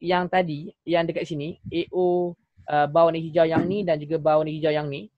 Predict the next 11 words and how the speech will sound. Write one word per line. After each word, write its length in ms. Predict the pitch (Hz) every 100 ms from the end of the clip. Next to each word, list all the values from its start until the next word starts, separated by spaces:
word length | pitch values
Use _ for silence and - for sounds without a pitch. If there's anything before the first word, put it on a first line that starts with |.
| - - - _
M 240 | - 202 214
lima 160 | 214
belas 240 | 196 233 220 -
tak 160 | 185
ada 160 | 202 220
pun 160 | 165
setup. 400 | 160 156 147 139 _ _ _ _ _
Sebab 320 | - 180 175
tu 160 | - 208
masa 240 | 175 165
saya, 720 | 156 156 156 156 151 151 151